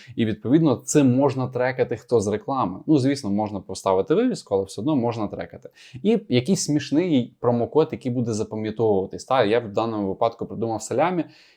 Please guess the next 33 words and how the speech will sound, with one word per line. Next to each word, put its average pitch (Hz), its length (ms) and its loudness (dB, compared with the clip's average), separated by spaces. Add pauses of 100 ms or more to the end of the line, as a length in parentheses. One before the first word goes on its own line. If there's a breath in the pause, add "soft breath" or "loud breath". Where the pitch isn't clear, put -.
(100)
і 113 180 2
в 101 80 0
чому 113 280 4
його 104 200 -2
суть? 170 220 0
В - 60 -20
тому, 135 200 2
що 123 200 -6
він 117 140 -4
не 117 140 0
відповідає 107 520 0
безпосередньо 101 760 -4
там 90 160 -12 (140)
каві 117 420 2
або 101 360 -2
сніданку, 90 560 -6
та? 98 140 0
Тому 92 200 -8
що - 160 -18 (160)
Салямі 101 460 0
на 98 120 -6
сніданок — 127 560 -6 (440 soft breath)
специфічний 95 680 -2
варіант. 90 280 -10 (280 loud breath)
Ось, 101 200 4
тому 196 400 6 (260 loud breath)
в 110 60 -6
нас 160 220 4
тут 127 180 0
є 131 140 4
три 131 260 0
важливі 107 480 -2
елементи. 98 460 0